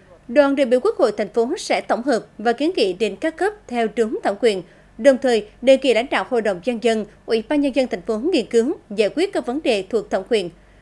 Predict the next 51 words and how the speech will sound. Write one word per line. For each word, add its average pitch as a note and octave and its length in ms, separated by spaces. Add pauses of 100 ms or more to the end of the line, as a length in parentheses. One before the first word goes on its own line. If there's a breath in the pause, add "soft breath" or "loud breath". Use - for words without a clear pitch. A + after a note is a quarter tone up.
(160 soft breath)
Bí D4+ 120
thư C#4 220
Thành A3 180
ủy, G3+ 300 (220 soft breath)
Trưởng B3+ 220
đoàn B3 220
đại A#3 120
biểu G#3 180
Quốc G#4 180
hội G#3+ 160
thành G3 160
phố A3 240 (120)
thông B3 140
tin A#3 180
thêm G#3+ 280
đến G#3 280
cử G3 120
tri G#3+ 300 (200 loud breath)
một C#4 140
số B3 240 (140)
chủ B3+ 100
trương B3 280
của G#3 220
Trung A3 220
ương G#3+ 180 (280 soft breath)
về C#4+ 200
tình C#4 180
hình A#3+ 260
giải G#3+ 220
quyết F#4 260
vướng A3 180
mắc F4 180 (260 soft breath)
của B3+ 160
các G4 200
dự B3 100
án G#3+ 200 (180)
đầu G#3 180
tư A#3+ 180
công, A3+ 280 (300 soft breath)
phát G4 180
triển G3+ 180
văn A3+ 140
hóa, A3 320 (360 soft breath)
việc B3+ 260
đưa C#4+ 140
môn C4 240
lịch G#3 120
sử A3+ 300
trở C4+ 140
thành G#3 260
môn A3+ 180